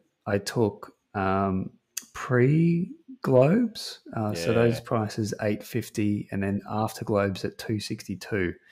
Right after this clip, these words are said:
Speaker 1: And I've, I don't have any Condon, so a bit exposed there. But
Speaker 2: Oh, no Condon. Okay.
Speaker 1: No Condon.
Speaker 2: Yeah, I was on Condon, I think, as soon as the category opened. Uh, I'm on, I got her at four, three seventy-five and three twenty-five.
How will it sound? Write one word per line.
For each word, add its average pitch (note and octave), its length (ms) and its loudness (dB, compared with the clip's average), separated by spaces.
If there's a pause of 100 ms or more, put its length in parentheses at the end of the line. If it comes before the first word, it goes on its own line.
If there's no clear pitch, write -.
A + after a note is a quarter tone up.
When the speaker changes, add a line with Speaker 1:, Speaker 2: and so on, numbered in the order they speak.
(460)
Speaker 1:
And G2 100 -4
I've, - 140 -12 (120)
I A#2+ 100 0
don't B2+ 140 8
have A#2+ 100 6
any A#2 260 6
Condon, G2+ 460 0
so G#2 140 -2
a - 20 0
bit B2 140 4
exposed G2 440 -2
there. G2 140 -2
But A2 140 0
Speaker 2:
Oh, C#3+ 80 6
no C#3 180 6
Condon. D#3+ 500 2
Okay. A2+ 280 -4
Speaker 1:
No F#2+ 160 -2
Condon. F2+ 400 -6
Speaker 2:
Yeah, A2+ 160 2
I C3 60 2
was D3 120 0
on D3 140 0
Condon, A2 600 0
I G#2+ 60 -8
think, G2 220 -8
as F#2 100 -6
soon G2 140 -8
as E2+ 100 -8
the F2 60 -8
category E2+ 480 -6
opened. E2 600 -10
Uh, E2 540 -8
I'm G2+ 160 -8
on, G#2 380 -8 (200)
I G2 100 -8
got F#2 160 -4
her F#2 160 0
at E2 100 -8
four, G#2 600 2
three G#2 200 -4
seventy-five F#2 580 -4
and E2+ 100 -12
three F2+ 220 -8
twenty-five. F2+ 960 -10